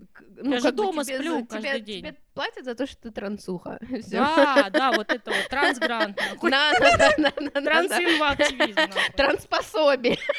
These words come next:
Speaker 2: Вы точно
Speaker 1: От фонда
Speaker 2: болеете?
Speaker 1: Форда, блядь, ребята.
Speaker 2: Вы болеете, и вы еще и пидор. Вот вам денежка.
Speaker 1: Да. Вот. А потом,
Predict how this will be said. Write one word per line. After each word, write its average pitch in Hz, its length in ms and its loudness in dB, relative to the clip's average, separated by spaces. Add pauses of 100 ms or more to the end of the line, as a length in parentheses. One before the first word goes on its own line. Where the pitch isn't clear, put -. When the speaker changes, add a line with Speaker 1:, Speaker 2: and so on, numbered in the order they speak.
(1500)
Speaker 2:
Вы 508 140 0
точно 359 400 0
Speaker 1:
От - 60 -10
фонда 466 440 2
Speaker 2:
болеете? - 220 0
Speaker 1:
Форда, 640 640 6
блядь, 415 400 2
ребята. - 800 4 (1500)
Speaker 2:
Вы 208 120 -10
болеете, 262 560 -6
и 240 40 -10
вы 269 120 -10
еще 269 180 -2
и 254 100 -8
пидор. 254 600 -10
Вот 539 200 -4
вам 240 160 -4
денежка. 453 720 -10
Speaker 1:
Да. 415 100 -14 (920)
Вот. 262 760 -10 (160)
А 233 100 -8
потом, 359 720 -8